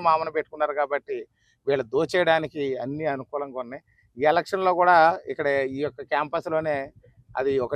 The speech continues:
డిజిటల్ క్యాంపెయినింగ్ కూడా ఇక్కడి నుంచే జరిగింది అనేది కూడా ఉంది. ఆ వివరాలు కూడా సేకరిస్తున్నాం. మరొక నాలుగు రోజుల్లో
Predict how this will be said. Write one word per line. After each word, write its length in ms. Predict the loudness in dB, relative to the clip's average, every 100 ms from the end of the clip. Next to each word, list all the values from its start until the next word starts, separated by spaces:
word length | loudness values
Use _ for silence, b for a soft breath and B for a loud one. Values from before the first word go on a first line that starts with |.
| -6
డిజిటల్ 300 | -2 2 4 6
క్యాంపెయినింగ్ 460 | 4 4 -2 -2
కూడా 100 | -2 -2
ఇక్కడి 180 | -4 -10
నుంచే 160 | -8 -4
జరిగింది 340 | -2 -2 -2 -2
అనేది 200 | -2 -2
కూడా 120 | 0 -2 -4
ఉంది. 160 | -8 -2 0
ఆ 40 |
వివరాలు 380 | 2 2 2 0 -2
కూడా 100 | -4
సేకరిస్తున్నాం. 540 | -2 -4 -6 -14 -18 -20 _ _ _ _
మరొక 280 | 4 4 4 2
నాలుగు 200 | 4 2
రోజుల్లో 400 | 0 0 0 0